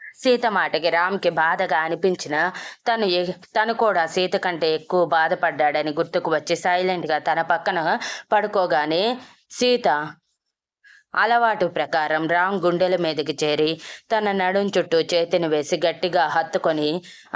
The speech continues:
"I love you బావా" అని చెప్పి కళ్ళు మూసుకొని చాలా రోజుల తర్వాత ప్రశాంతంగా నిద్రపోయింది.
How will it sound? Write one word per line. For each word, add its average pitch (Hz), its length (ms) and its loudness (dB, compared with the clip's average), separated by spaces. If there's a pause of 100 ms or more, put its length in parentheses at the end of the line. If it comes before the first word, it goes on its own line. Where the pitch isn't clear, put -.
(120)
"I 196 40 0
love 170 280 2
you 208 180 4
బావా" 156 600 2 (320)
అని 214 200 -2 (100)
చెప్పి 180 260 0
కళ్ళు 180 320 0
మూసుకొని 170 600 0
చాలా 180 480 0
రోజుల 170 380 2
తర్వాత 147 460 0
ప్రశాంతంగా 170 840 -2
నిద్రపోయింది. 151 920 0